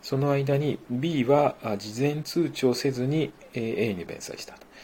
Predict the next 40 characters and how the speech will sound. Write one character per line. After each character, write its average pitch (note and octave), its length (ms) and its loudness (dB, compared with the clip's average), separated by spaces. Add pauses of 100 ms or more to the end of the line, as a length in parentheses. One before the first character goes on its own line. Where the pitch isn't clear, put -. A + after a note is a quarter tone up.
(720)
と C#3+ 60 -6
い D3+ 440 4
う、 - 40 0
ま C3+ 140 4
あ、 A#2 40 8
ど D#3 140 8
ち E3+ 160 0
ら C3+ 140 6
も、 B2 340 4
あ A#2 100 -4
の G2+ 840 -4
ー、 - 80 -16
通 B2+ 200 0
知 - 160 -4
を A#2+ 60 2
怠 A#2 320 -2
っ - 20 -14
て - 180 -6
い A#2 80 2
る C3 120 0
ん A2+ 80 -4
で G#2 120 0
あ B2 120 0
れ B2 100 0
ば、 C3+ 160 0
先 - 320 -2
に D#3 120 -4
さ C#3+ 180 0
れ D3 80 -2
た B2+ 160 0
C F3+ 280 0
の B2+ 120 2
弁 G2 260 -4
済 C3 220 -4
が C#3+ 80 2
有 G#2 280 -2
効 A2+ 180 -4
と A2+ 120 -6
な G#2+ 160 -4
り、 F#2+ 120 -8